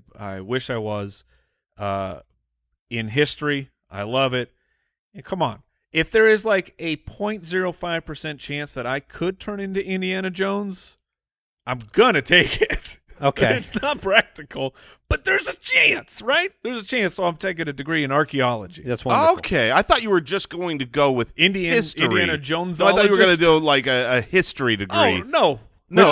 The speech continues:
Speaker 2: would,
Speaker 3: I was
Speaker 2: I
Speaker 3: gonna
Speaker 2: mean
Speaker 3: say you gotta go something practical,
Speaker 1: Yes.
Speaker 3: like, hands-on. I like that.
Speaker 2: Probably a good ten years of my life I wanted to be an archaeologist.
Speaker 1: Because of
Speaker 2: Was
Speaker 1: Indiana
Speaker 2: sup-
Speaker 1: Jones?
Speaker 2: No, because of dinosaurs.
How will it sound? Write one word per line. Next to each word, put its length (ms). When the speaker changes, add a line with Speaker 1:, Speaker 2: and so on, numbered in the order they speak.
Speaker 2:
would, 20
Speaker 3:
I 100
was 120
Speaker 2:
I 20
Speaker 3:
gonna 120
Speaker 2:
mean 20
Speaker 3:
say 140
you 60
gotta 160
go 140
something 460
practical, 480
Speaker 1:
Yes. 80
Speaker 3:
like, 160
hands-on. 720
I 60
like 180
that. 240
Speaker 2:
Probably 680
a 100
good 460
ten 220
years 200
of 80
my 100
life 280
I 20
wanted 220
to 40
be 120
an 80
archaeologist. 680
Speaker 1:
Because 360
of 40
Speaker 2:
Was 200
Speaker 1:
Indiana 240
Speaker 2:
sup- 120
Speaker 1:
Jones? 160
Speaker 2:
No, 200
because 260
of 80
dinosaurs. 680